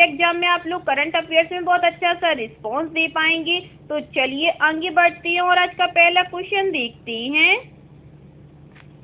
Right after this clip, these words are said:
आज का पहला question लिखा है, प्रधानमंत्री श्री नरेंद्र मोदी ने उत्तर प्रदेश के वाराणसी से क्षेत्रीय संपर्क योजना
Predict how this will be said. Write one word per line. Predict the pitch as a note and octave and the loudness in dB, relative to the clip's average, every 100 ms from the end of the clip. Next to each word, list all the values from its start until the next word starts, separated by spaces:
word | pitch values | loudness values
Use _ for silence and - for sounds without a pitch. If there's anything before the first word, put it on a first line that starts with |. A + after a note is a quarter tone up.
| - - - - - | -20 -20 -20 -8 2
आज | D#4+ - | 2 4
का | G4 | 2
पहला | G4 D#4 B3 | 4 2 2
question | B3 D4+ D#4 F#4+ A#4 | 0 -4 -2 -2 0
लिखा | G4 C#4+ A#3+ B3 | -2 2 2 2
है, | C#4 C#4 - - | 2 0 -2 -6
प्रधानमंत्री | D#4+ C#4 D#4+ C#4 C#4 C#4+ C#4+ F#4 | -4 -2 -2 -2 -2 -4 -4 -4
श्री | - F#4+ F4 | -2 -2 -2
नरेंद्र | E4 A#3+ A#3+ F4+ | 0 0 -2 -2
मोदी | E4+ C#4+ A3+ A3+ | -2 -4 -4 -6
ने | A#3 D#4+ | -4 -4
उत्तर | D#4 E4+ - G4+ | -4 -6 -4 -4
प्रदेश | G4+ D#4 F4 F4+ - | -4 -2 -2 -2 -2
के | G4 | -2
वाराणसी | E4 C#4 A#3 A3 A3+ B3+ B3 B3 D#4 | 2 2 2 -2 -2 -8 -8 -8 -6
से | D#4 E4 | -2 -2
क्षेत्रीय | F#4 - - - D#4 D#4 E4 G4 B4 | -2 -12 -20 -2 -2 -2 -2 0 0
संपर्क | A4+ D4 C#4 E4 F#4+ | -2 -4 0 -2 0
योजना | G4+ D#4 A#3+ A3 A3+ | -2 -2 -2 -4 -2